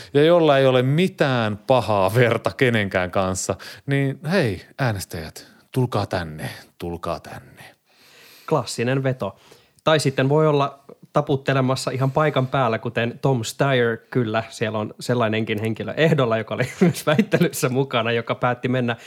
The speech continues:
Speaker 2: ton, ö, maanantain väittelyn jälkeen, jossa siis tämä varsinainen kärhämä oikeastaan alkoi, kun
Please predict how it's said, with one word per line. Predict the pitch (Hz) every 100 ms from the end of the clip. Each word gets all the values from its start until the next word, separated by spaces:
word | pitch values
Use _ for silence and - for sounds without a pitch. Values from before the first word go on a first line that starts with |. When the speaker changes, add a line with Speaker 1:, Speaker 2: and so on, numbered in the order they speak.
| - _
Speaker 2:
ton, | 139 127
ö, | - 104 135
maanantain | 123 165 156 127 123 127
väittelyn | 156 147 - 113 110 110 - - -
jälkeen, | 131 127 104
jossa | 104 117
siis | 110 -
tämä | 113 113 104 - 104
varsinainen | - 117 120 117 110 113 110
kärhämä | - 135 117 110
oikeastaan | 101 110 - - 110
alkoi, | 120 139 131 107 104
kun | 110 101